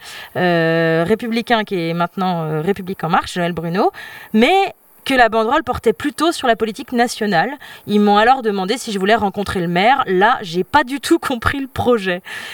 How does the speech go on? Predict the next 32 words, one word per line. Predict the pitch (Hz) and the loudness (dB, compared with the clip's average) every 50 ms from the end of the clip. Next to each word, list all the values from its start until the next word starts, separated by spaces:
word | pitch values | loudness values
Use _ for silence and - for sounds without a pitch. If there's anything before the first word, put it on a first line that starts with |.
| - - - | -16 -6 -2
Euh, | 190 196 190 185 185 | 0 0 2 0 -2
cette | 185 - 262 - | -2 -4 -6 -4
fois-ci, | - - - - | -4 -4 -2 2
il | 262 | 2
n'y | 214 | 0
a | |
pas | - - 269 285 | 2 2 -2 -2
eu | 277 | -2
de | - | -4
contrôle | - 262 294 - 254 240 | -6 -6 -4 -2 -2 -4
d'identité, | 220 214 202 196 196 - 208 - - 277 294 - | -2 -2 -2 -4 -4 -6 -8 -6 -4 -4 -4 -2
pas | - 269 240 | 2 2 2
d'audition. | 214 226 214 180 190 180 - - 214 240 277 - - - - - - | 2 0 -4 -6 -8 -10 -6 -2 -2 -2 -2 -4 -8 -14 -16 -10 -2
Et | - 202 | 0 2
la | 202 190 | 2 2
police | 214 233 240 247 226 - | 0 -2 -2 -2 -4 -4
municipale, | 247 226 220 - - 208 190 226 233 262 294 277 | -2 -2 -2 -2 -6 -4 2 4 4 4 4 2
euh, | 233 202 196 190 190 190 185 180 180 175 135 | -2 -2 -2 -2 -2 -2 -2 -2 -2 -2 -2
est | 110 180 180 | -2 -2 -2
passée | - - 226 226 - - - 240 269 330 | 2 2 2 2 2 -4 -4 -4 -2 -2
et | - 170 214 | -2 -2 -2
lui | 196 190 | -2 -2
a | 190 | -2
proposé | 180 - 208 165 190 190 247 240 | -2 -4 -4 -4 -2 -2 -2 0
de, | 214 208 190 190 | 0 0 0 0
de | 190 175 185 | 0 -2 -4
rencontrer | 175 175 190 196 - 196 180 - - - 320 | -2 0 0 -2 0 -4 -6 -6 -6 -6 -6
vraiment | 269 202 196 190 196 208 226 | -4 -2 0 0 2 2 2
le | 214 185 | 0 0
maire, | 185 175 196 277 294 247 | -2 -2 0 0 0 0
euh, | 202 180 170 | -2 -2 -4
qui, | - - 202 190 180 | -6 -8 -8 -8 -6